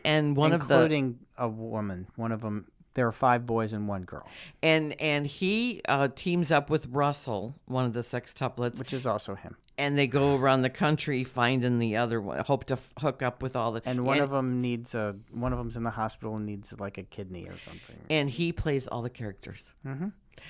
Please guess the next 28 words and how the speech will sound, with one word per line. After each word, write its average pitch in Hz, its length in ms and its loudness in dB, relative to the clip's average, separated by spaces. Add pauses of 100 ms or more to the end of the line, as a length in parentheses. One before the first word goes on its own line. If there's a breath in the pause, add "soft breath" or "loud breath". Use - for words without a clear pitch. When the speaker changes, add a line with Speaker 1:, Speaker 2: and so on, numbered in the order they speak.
(160 loud breath)
Speaker 1:
So 156 240 2
I 160 120 6
can 185 200 -2
see 131 220 -2
that. 104 320 -2
Speaker 2:
It's 139 120 -2
Eddie 139 180 0
Murphy 117 340 -2
doing 104 180 -6
the 98 80 -8
clumps. - 380 -16 (640 loud breath)
Speaker 1:
Yeah. 127 380 4
So 143 400 6
it's 143 240 2
Netflix, 143 800 0 (380 soft breath)
and 117 380 2
it 113 120 0
starts 131 280 0
tonight. 131 320 2
And 127 80 2
another 123 300 4
thing, 127 280 0
if - 240 -2
you 127 240 2
like 123 320 0
Mindhunter, 131 1040 -2 (380 loud breath)
about 131 400 2
the 123 200 2